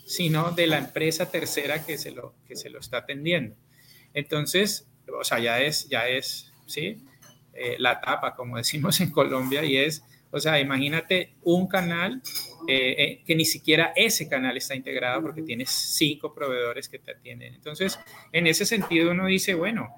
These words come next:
o sea, pongamos a hablarlos a todos, no importa que tengas cinco B P Os detrás haciendo outsourcing del proceso,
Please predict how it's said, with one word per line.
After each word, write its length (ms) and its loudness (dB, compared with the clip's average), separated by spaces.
o 20 -20
sea, 220 -12
pongamos 420 -2
a 60 0
hablarlos 560 0
a 120 -6
todos, 500 -2
no 80 -6
importa 400 -2
que 80 -2
tengas 420 -2
cinco 320 -2
B 140 -2
P 160 0
Os 160 2
detrás 320 0
haciendo 340 -2
outsourcing 500 -2
del 140 -4
proceso, 500 0